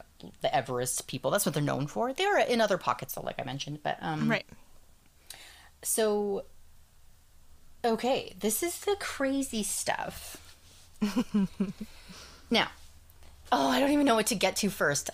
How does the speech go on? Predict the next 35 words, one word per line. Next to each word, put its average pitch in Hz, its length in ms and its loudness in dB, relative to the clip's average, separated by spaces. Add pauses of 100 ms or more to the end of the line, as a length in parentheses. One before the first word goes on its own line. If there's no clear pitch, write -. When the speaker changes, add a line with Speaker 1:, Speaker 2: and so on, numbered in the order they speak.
Speaker 1:
I'm 262 300 2 (140)
dying. 349 760 4
I 269 80 4
love 226 160 4
this 226 120 2
topic 202 260 2
so 185 100 0
much. 147 160 0
Speaker 2:
Just - 160 2
say 254 140 0 (100)
Speaker 1:
Okay. 233 100 4
Speaker 2:
all 233 200 6
of 208 80 -2
it. - 120 -6 (560)
Speaker 1:
Okay. - 200 0 (380)
First - 200 2
of 247 60 2
all, 220 240 4 (440)
I 214 460 6
have 190 180 -2
always 185 280 4
been 160 420 0 (140)
anti, 139 880 0 (320)
um, 139 580 -2 (680)
like, - 280 -4 (960)
extreme 156 480 0
sport - 380 0
kind 139 160 -4
of 135 60 0
mountain 135 260 0
climbing 127 540 -4
or - 120 -4
backcountry - 720 -4
Speaker 2:
Yeah. - 80 -2
Speaker 1:
hiking. 117 420 -6